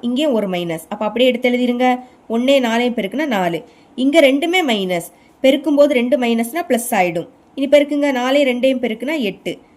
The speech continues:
அடுத்து வெளியே பி இருக்கு. இப்போ இதை பெருக்க போறோம். இந்த மூணையும் பெருக்க போறோம். இங்கேயும் ரெண்டு மைனஸ். அப்போ பிளஸ் ஆயிடும். இனி ரெண்டையும் ஒண்ணையும் பெருக்குனா ரெண்டு, ரெண்டே நாலையும் பெருக்குனா எட்டு. அடுத்து பி கியூப் அப்படியே எடுத்து எழுதிக்கலாம்.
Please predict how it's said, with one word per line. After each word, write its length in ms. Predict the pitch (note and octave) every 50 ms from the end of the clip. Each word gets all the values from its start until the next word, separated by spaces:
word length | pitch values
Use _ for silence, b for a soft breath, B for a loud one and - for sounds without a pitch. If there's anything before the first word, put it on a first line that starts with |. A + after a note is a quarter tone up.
| b b -
அடுத்து 220 | A3 A3 A3+ - C4 G#3+
வெளியே 280 | G#3+ G#3+ A3 A#3 C#4+ E4 D#4+ - -
பி 80 | A#3 A3+ G#3+ G3+
இருக்கு. 380 | F3+ F3 F3 - - A3+ C4+ D#4+ F#4+ C5+ C5+ B B B B B _ _ -
இப்போ 280 | A#3 A#3 - - C4 D4+ F4+ G#4+ - - C#4
இதை 120 | C#4 E4 -
பெருக்க 220 | C4 A3+ G#3+ G#3 G3 G3 F#3
போறோம். 220 | E3+ E3+ E3 - -
இந்த 140 | A#3 A#3 A#3+ A3+ A#3
மூணையும் 300 | B3+ C#4 D4+ D4 C#4 B3+
பெருக்க 220 | A3+ A#3 - A#3+ A#3 -
போறோம். 320 | A3 A3 A3+ C4 D#4+ F#4+ - - _ _ _ _ C4 C4+
இங்கேயும் 360 | C#4 C4 C#4 C#4+ E4 F#4+ E4 C4+
ரெண்டு 200 | A#3+ B3+ B3+ A#3 G#3+ G3
மைனஸ். 340 | F#3 F#3 F3 E3+ E3 E3 - - - G3+
அப்போ 220 | G3 - - C#4+ E4+ A4+ C#5 - - _ _ -
பிளஸ் 240 | G#3+ G3+ - - B3+ A#3+
ஆயிடும். 340 | A#3 A#3+ A3+ C4+ D#4+ F#4+ C5+ D5 b b b b b b - A#3+
இனி 120 | B3 B3+ B3+ B3
ரெண்டையும் 300 | B3 A#3 C#4 C#4+ C4+ B3+
ஒண்ணையும் 240 | B3 B3 B3+ A#3+ A#3+
பெருக்குனா 300 | A#3 A#3 B3 B3 B3 A3+ G#3
ரெண்டு, 260 | G3+ G#3 G#3+ F#3+ C#4 E4 G#4+ - - A#3
ரெண்டே 220 | A3+ A#3 A#3+ C4 C#4+ C4 A#3+
நாலையும் 320 | A3 A3+ A#3 B3+ B3+ A#3 A#3
பெருக்குனா 300 | G#3+ G3 F#3+ A#3+ C#4+ E4 D#4 A3+ F#3+
எட்டு. 260 | F#3 - - F#3+ F3 - - b b b b b b b b - G3+
அடுத்து 380 | G3+ F#3+ F#3 G3 - - B3+ D4+ F4+ G#4 A#4+ - - - - - - -
பி 100 | C#4 C#4 C4+ C4+
கியூப் 200 | C4 B3+ A3+ A#3 G#3+
அப்படியே 240 | G#3 - G#3 A3+ A3
எடுத்து 200 | G#3 A3 A3 G#3 G3
எழுதிக்கலாம். 580 | G3 F#3 G3 G3 G3 F#3+ F#3+ G3 A3 C4+ D#4